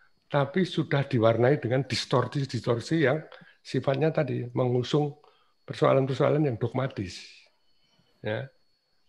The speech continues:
persoalan apa, eh, simbol, persoalan tanda, persoalan identitas, sehingga ini yang kemudian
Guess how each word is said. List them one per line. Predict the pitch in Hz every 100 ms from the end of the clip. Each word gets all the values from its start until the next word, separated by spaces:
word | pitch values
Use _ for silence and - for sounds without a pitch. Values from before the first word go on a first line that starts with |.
| -
persoalan | 117 - 123 123 135 135 - _ _ _ _ -
apa, | 127 104 170 202
eh, | - 110 113 127 - - - - -
simbol, | - 160 151 131 98 92 - _ _
persoalan | _ 120 - 131 127 131 131 -
tanda, | 143 143 113 95 - - _ _
persoalan | 131 - 135 127 135 147
identitas, | - 113 107 131 - - - - - _ _ _ _ _ _
sehingga | - 117 123 165 117 110 147 - _ _ _ _ _
ini | 139 139
yang | 151 107 104
kemudian | - 117 107 143 147